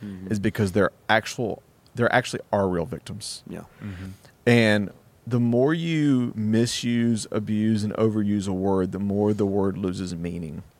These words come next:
Speaker 1: Mm-hmm.
Speaker 2: Um, you know, one, one of the uh, connected to your hurting real victims, uh, I, I wrote this one down, loss of language. I was reminded of the C S Lewis quote. He, he, he, C S Lewis always warned us not to use words larger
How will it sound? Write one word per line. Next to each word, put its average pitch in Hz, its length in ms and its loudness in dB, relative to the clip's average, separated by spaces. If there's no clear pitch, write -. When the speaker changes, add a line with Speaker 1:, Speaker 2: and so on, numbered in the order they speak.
Speaker 1:
Mm-hmm. 90 640 -10
Speaker 2:
Um, 98 500 2
you 104 80 0
know, 98 120 2
one, 104 200 4
one 110 200 2
of 104 160 0
the 95 440 6
uh, - 40 -2
connected 117 560 4
to 110 120 0
your 95 160 2
hurting 110 320 0
real 110 240 2
victims, 98 640 -6
uh, 98 220 4
I, 104 240 4
I 98 60 2
wrote 104 240 2
this 107 160 -6
one 95 120 -2
down, 90 280 -2
loss 107 400 4
of 104 120 -4
language. 90 520 -6
I - 60 4
was 113 120 8
reminded 110 220 4
of 104 40 4
the 104 80 2
C 117 160 2
S 98 160 2
Lewis 107 180 4
quote. 101 240 0
He, 104 80 0
he, 107 300 0
he, - 140 -6
C 135 200 4
S 117 120 4
Lewis 123 160 4
always 117 300 6
warned 107 340 2
us 101 160 0
not 104 260 0
to 117 100 0
use 107 200 0
words 98 600 2
larger 104 920 0